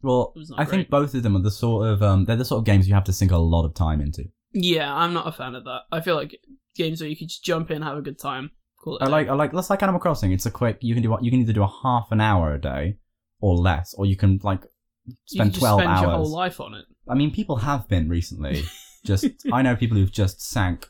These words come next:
Speaker 1: all their time into Animal Crossing New Horizons.
Speaker 2: Mm.
Speaker 1: And that's
Speaker 2: And some people that have gone and got, um, New Leaf.
Speaker 1: Oh.
Speaker 2: I, I know a couple of
Speaker 1: Well,
Speaker 2: people
Speaker 1: yeah,
Speaker 2: that have gone
Speaker 1: I
Speaker 2: and
Speaker 1: dug
Speaker 2: got
Speaker 1: out
Speaker 2: New
Speaker 1: New
Speaker 2: Leaf.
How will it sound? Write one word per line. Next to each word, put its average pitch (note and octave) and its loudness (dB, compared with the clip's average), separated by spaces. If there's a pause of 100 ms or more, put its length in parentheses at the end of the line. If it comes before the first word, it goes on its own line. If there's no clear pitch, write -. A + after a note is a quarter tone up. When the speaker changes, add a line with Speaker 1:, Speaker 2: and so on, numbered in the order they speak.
Speaker 1:
all D3 2
their F2+ 0
time D2+ -4
into E2+ -2
Animal F2+ 0
Crossing F2 -2
New E2 0
Horizons. D#2+ -6
Speaker 2:
Mm. E3 -4 (680)
Speaker 1:
And B2+ -6
that's - -6 (180)
Speaker 2:
And G#3+ -4
some C#4+ -2
people C4+ -6
that A#3+ 0
have A3+ -6
gone A3 -4
and G#3+ -4
got, G#3 -6
um, F3+ -10 (920)
New G3+ 0
Leaf. E3 -2 (320)
Speaker 1:
Oh. D#3+ 2
Speaker 2:
I, D#3+ 0
I - -4
know E3+ -4
a E3+ -6
couple E3 -6
of D#3+ -6
Speaker 1:
Well, F3 0
Speaker 2:
people D#3+ -2
Speaker 1:
yeah, G3 2
Speaker 2:
that D3+ 2
have - -2
gone E3 -2
Speaker 1:
I - 0
Speaker 2:
and E3 -2
Speaker 1:
dug G3+ -2
Speaker 2:
got F3 2
Speaker 1:
out C#3 -2
Speaker 2:
New D3 -2
Speaker 1:
New E3+ 0
Speaker 2:
Leaf. C#3 0